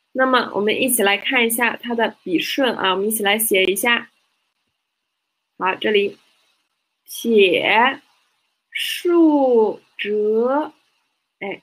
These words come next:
竖钩、点，哎，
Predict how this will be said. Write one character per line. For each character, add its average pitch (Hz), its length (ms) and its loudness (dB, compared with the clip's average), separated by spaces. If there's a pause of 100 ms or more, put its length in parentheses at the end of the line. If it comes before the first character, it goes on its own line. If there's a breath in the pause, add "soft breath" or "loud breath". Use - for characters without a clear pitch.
竖 269 1080 -2 (120)
钩、 339 460 -2 (1300)
点， 202 1040 -4 (1040)
哎， - 260 -4